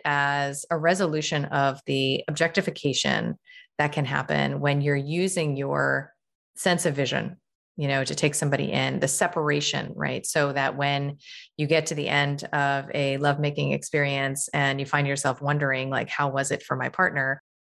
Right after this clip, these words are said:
That is symptomatic of this disconnection. You weren't there enough to know how it was for them. I mean, it was just both of you there. Shouldn't you know? It was an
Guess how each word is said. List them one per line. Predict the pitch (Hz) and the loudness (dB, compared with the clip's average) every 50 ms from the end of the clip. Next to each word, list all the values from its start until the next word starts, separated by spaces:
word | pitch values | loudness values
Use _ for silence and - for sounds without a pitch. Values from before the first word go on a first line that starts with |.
| _ _ _ _ - | _ _ _ _ -8
That | 147 151 147 151 156 - | -2 0 2 2 0 0
is | - 143 139 139 | -2 -2 -2 -2
symptomatic | - 156 151 - 131 131 135 135 - - 143 143 - - - | 0 0 0 0 0 0 0 0 0 0 -2 -4 -6 -4 -2
of | 147 139 139 131 131 | 0 0 0 0 -2
this | 135 127 - | -6 -6 -4
disconnection. | - 127 - - - 143 - 147 147 - - 110 107 - - | -2 -4 -4 -2 -2 -2 -2 -2 -4 -4 -4 -4 -2 -2 0
You | 143 160 165 | 0 0 -2
weren't | 147 143 147 143 143 147 - - _ _ - 165 | -2 0 0 0 0 -2 -4 -10 _ _ -4 -2
there | 156 180 196 175 156 | 0 2 2 0 0
enough | - - 147 143 - - - 185 - - 214 208 240 | -2 -4 -2 -2 0 0 0 -2 -2 -6 -10 -10 -6
to | - 254 | -4 -4
know | 202 180 202 262 370 320 196 180 202 | -2 0 0 0 2 2 0 0 0
how | 254 247 214 220 | 0 0 -2 -2
it | 220 | -2
was | 214 240 311 381 - | 0 0 -2 -2 -2
for | - 202 175 | -2 -2 0
them. | 160 143 143 135 131 131 | 2 0 0 -2 -2 -2
I | 135 139 | -2 0
mean, | 139 143 143 143 - | 0 0 -2 -2 -2
it | 156 | 0
was | 156 147 147 | 0 0 2
just | - 180 180 - - _ _ | 2 0 0 0 -6 _ _
both | - 170 220 214 | 0 0 0 0
of | 190 160 | -2 -2
you | 156 151 | -2 -4
there. | 143 156 190 196 165 156 170 185 196 | -2 0 2 2 2 0 -2 -4 -6
Shouldn't | - - 175 165 160 - | -4 -4 -2 -2 0 0
you | 156 | 2
know? | 156 160 165 143 | 2 2 2 0
It | 139 - - _ _ _ _ _ - | -2 -6 -10 _ _ _ _ _ -4
was | 151 147 | -2 2
an | 151 143 147 | 2 2 0